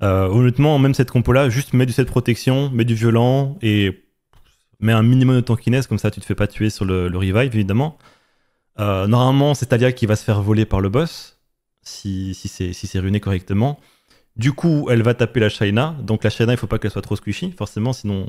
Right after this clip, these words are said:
bah, elle se fait tuer par ta Talia. Donc je conseille de pas la mettre en violent, elle, limite tu peux la mettre en vampire, en rage ou ce que tu veux, mais comme ça elle proc pas violent, parce que si elle proc violent, le problème c'est qu'elle peut tuer ta Shaina.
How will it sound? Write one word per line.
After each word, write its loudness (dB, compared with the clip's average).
bah, -12
elle -14
se -14
fait -6
tuer -4
par -6
ta -4
Talia. -4
Donc 2
je -10
conseille 2
de 4
pas 2
la 4
mettre 2
en 4
violent, 2
elle, 2
limite 2
tu -20
peux -6
la 0
mettre -4
en -2
vampire, -4
en -4
rage -2
ou -4
ce -18
que -6
tu -12
veux, 0
mais -2
comme 2
ça 2
elle 2
proc -2
pas 2
violent, 0
parce -8
que -2
si -2
elle 0
proc 0
violent, 2
le 0
problème 0
c'est -10
qu'elle -6
peut -6
tuer -4
ta -6
Shaina. -4